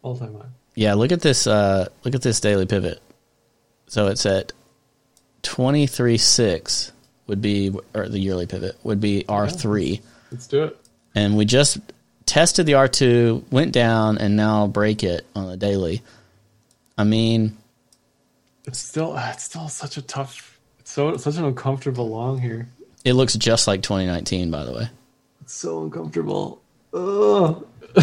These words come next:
Speaker 2: It, it is, uh, it is uncomfortable. I'm just, I can't,
Speaker 1: I know.
Speaker 2: I cannot get my eyes off that R three.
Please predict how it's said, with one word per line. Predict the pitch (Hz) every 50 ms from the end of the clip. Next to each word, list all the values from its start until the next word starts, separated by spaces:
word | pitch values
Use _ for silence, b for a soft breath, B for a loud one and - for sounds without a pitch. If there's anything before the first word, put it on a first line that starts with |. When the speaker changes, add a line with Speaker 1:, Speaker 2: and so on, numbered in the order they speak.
| 131 - -
Speaker 2:
It, | 254 - 123 - - -
it | 151 127 135
is, | 143 156 165 165 - - -
uh, | 147 127 139 -
it | 151 139 135
is | 175 208 196
uncomfortable. | 190 165 143 120 151 160 170 - - 113 101 92 90 95 - -
I'm | 104 107 117 123
just, | 127 131 123 - - - - - _ _ _ _ _ _ _ _ _ _ _ _ _ _ _ _ _ _ _
I | 120 123
can't, | 123 - 156 156 147 -
Speaker 1:
I | 120
know. | - - _ _
Speaker 2:
I | 123 139 165
cannot | 156 - 151 143 143 143 151 139
get | 147 143 139
my | 131 120 117 113 107 107
eyes | 104 101 107
off | 98 98 - -
that | 95 95
R | 92 90 87
three. | - - - 85 87 - -